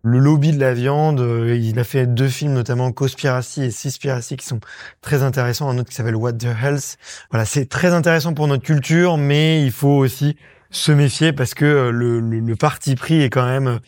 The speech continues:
euh, celui d'un, d'un journaliste réalisateur, euh, vegan depuis très longtemps et très, très activiste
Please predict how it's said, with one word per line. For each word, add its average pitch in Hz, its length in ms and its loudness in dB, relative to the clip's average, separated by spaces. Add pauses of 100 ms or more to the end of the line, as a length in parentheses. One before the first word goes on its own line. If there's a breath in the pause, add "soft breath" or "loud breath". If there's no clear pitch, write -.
(280 soft breath)
euh, 117 340 -2
celui 131 320 -2
d'un, 117 260 -2
d'un 120 260 -2
journaliste 131 520 -2
réalisateur, 120 640 -2
euh, 117 160 -6 (360 loud breath)
vegan 139 440 0
depuis 117 220 -4
très - 200 -6
longtemps 156 460 -2
et 127 100 -2
très, - 300 -4
très 120 320 -4
activiste 117 480 -6